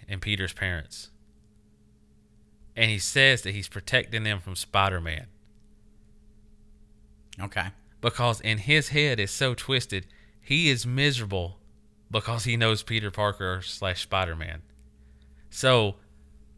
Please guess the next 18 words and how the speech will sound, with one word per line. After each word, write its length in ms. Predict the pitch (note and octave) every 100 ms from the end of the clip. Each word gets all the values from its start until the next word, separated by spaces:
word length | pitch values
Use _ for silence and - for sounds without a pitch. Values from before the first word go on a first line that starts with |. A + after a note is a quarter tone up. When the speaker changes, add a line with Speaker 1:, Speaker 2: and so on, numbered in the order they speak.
| -
Speaker 1:
in 160 | A#2 A#2
order 240 | D#3 F3+
to 120 | C#3
keep 320 | A#2+ D#3+ C#3+ A#2+
them 180 | C#3
from 160 | - A#2+
having 260 | A#2 A2+ G#2
such 240 | B2 G#2+
shitty 360 | - C3+ A#2+ G#2
lives, 400 | A2+ A2 G2 -
he 140 | A#2
has 200 | A2 G#2
to 100 | -
keep 320 | - - -
them 180 | G#2+ G#2+
away 340 | G2 G2 G2+ F2+
from 220 | - F2
Spider-Man. 600 | - F#2+ F2+ D#2+ - F2+